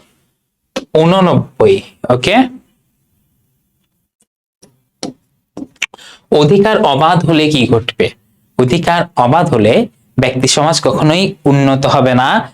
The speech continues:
ন্যায় বিচার প্রতিষ্ঠা পাবে না, গণতন্ত্র প্রাতিষ্ঠানিক রূপ লাভ করবে না, বরং স্বেচ্ছাচার প্রতিষ্ঠাতে,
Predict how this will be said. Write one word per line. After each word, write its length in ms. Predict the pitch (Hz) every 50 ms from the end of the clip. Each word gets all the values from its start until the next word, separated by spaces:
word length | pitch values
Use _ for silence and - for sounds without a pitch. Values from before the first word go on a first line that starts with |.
| _ _ _ 131
ন্যায় 180 | 127 135 147
বিচার 340 | 160 185 180 - 226 220 208
প্রতিষ্ঠা 380 | 214 180 175 175 175 - 185 175
পাবে 280 | 170 151 147 139 139
না, 360 | 139 151 165 190 - 156 - - - _ _ _ -
গণতন্ত্র 580 | 135 143 165 185 185 196 196 196 185 - 226 208
প্রাতিষ্ঠানিক 640 | - 180 170 185 208 185 - 214 220 226 208 196
রূপ 220 | 202 208 185 190 202
লাভ 260 | 208 214 214 208 -
করবে 280 | 233 220 202 185 180 151
না, 180 | 143 117 107
বরং 480 | 107 131 139 165 196 226 247 302 339 - - - - _ _ _ _ _ _ _ _ _ _ - -
স্বেচ্ছাচার 640 | - - 185 196 185 185 - 226 233 214 185 151 147
প্রতিষ্ঠাতে, 540 | 143 123 131 123 - - 127 110 - -